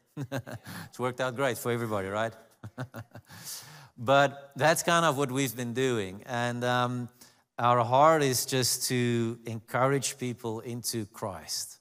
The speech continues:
right? That's it. Just get people to love Jesus. I work with,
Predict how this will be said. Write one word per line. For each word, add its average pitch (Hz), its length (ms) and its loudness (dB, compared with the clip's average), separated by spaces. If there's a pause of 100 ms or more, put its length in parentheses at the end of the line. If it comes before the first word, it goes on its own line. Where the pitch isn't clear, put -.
(140)
right? 104 280 -12 (640)
That's 143 260 0
it. 135 220 -6 (240)
Just 151 340 -6 (260)
get 143 280 -2
people 143 280 -2
to 123 140 -8
love 120 320 0
Jesus. 110 680 -8 (1080)
I 113 160 -2
work 131 400 -2
with, - 580 -6